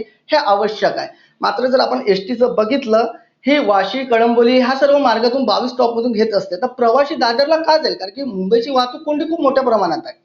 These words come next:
त्यामुळे हे जे टप्पा वाहतूक आहे त्यामुळे हे शक्य नाही.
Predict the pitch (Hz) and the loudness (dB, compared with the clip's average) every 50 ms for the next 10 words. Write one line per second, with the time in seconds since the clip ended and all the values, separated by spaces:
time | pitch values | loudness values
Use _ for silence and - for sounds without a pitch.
0 | _ _ _ _ _ _ _ _ _ _ _ _ _ - 254 285 302 330 330 330 | _ _ _ _ _ _ _ _ _ _ _ _ _ -2 0 0 2 2 2 0
1 | 320 311 311 320 - 233 - - - 302 294 285 277 262 262 262 233 226 220 220 | 0 -2 -4 -2 -2 -4 -4 0 0 2 2 4 2 2 -2 -4 -6 -4 -2 -2
2 | 220 226 - 254 269 285 302 320 339 330 339 - 247 294 269 - 320 - - - | -2 0 0 0 2 2 2 2 2 0 0 -2 -4 -4 0 -2 -2 -2 -2 0
3 | 339 330 254 - - | 0 2 2 2 -2